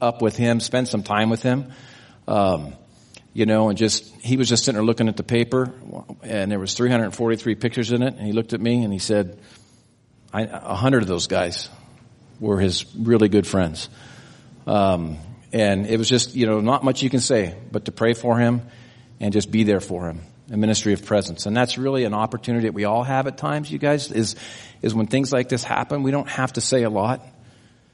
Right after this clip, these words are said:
Like Daryl said, it's a ministry of presence, just being with them, having an ear, getting a bottle of water, doing the little things that show the hand of God in the midst of something like that. It's amazing how things, how people remember that years later, and you don't even think twice about it.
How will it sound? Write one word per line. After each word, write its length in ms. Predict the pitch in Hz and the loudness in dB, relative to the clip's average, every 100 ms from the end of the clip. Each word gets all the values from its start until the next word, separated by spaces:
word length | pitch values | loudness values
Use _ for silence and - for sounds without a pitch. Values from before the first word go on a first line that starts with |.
| _ _ - | _ _ -4
Like 200 | 107 98 | -2 2
Daryl 240 | 113 107 | 2 4
said, 500 | 104 113 127 135 - - | 2 2 0 -4 -12 -4
it's 180 | 110 117 | 0 2
a 60 | |
ministry 420 | 107 120 123 123 104 | 4 4 4 2 0
of 100 | - | 2
presence, 380 | 107 113 123 | 2 2 -2
just 180 | 120 - | -2 0
being 240 | 120 110 98 | 2 2 2
with 200 | 113 131 | 0 0
them, 180 | 135 131 - - - | -2 -4 -14 -20 -20
having 260 | - 113 120 | -2 2 4
an 120 | 113 | 4
ear, 380 | 113 120 127 123 - - - - - - - | 4 4 2 -2 -14 -20 -20 -20 -20 -20 -4
getting 160 | 120 110 | -2 2
a 40 | |
bottle 280 | 113 117 104 | 2 2 2
of 80 | 104 | 2
water, 400 | 110 117 127 131 - - - 104 | 2 2 -2 -6 -18 -20 -12 0
doing 240 | 120 131 | 2 4
the 80 | 113 | 4
little 220 | 120 127 | 4 2
things 600 | - 127 104 95 - - - - - | 2 2 2 -2 -6 -10 -20 -20 -4
that 220 | 110 104 | 0 0
show 200 | - 117 | 2 4
the 100 | 113 | 4
hand 240 | 110 110 98 | 4 2 0
of 80 | |
God 280 | 90 95 80 - - - - _ _ _ | 2 0 0 -6 -20 -20 -20 _ _ _
in 100 | 104 | 0
the 60 | 95 | 2
midst 240 | 101 101 | 2 2
of 80 | 98 | 0
something 320 | - 92 98 90 | 0 -2 -2 -4
like 180 | 87 | -6
that. 100 | 85 | -6
It's 140 | 85 - | -4 2
amazing 400 | 113 123 139 120 | 4 4 4 2
how 120 | 117 | 0
things, 420 | - 113 107 - | 2 0 0 -4
how 120 | - | -8
people 280 | 110 127 104 | -6 -6 -4
remember 380 | 98 98 107 98 | 0 2 2 2
that 220 | 90 87 | -2 -4
years 240 | 95 92 92 | -6 -6 -4
later, 260 | 98 92 | -4 -2
and 100 | 92 | 2
you 80 | 113 | 4
don't 140 | 113 | 6
even 140 | 101 98 | 4 0
think 200 | 98 95 | -2 -4
twice 320 | 101 98 - | -2 -2 -2
about 280 | - - | -4 -6
it. 100 | - | -6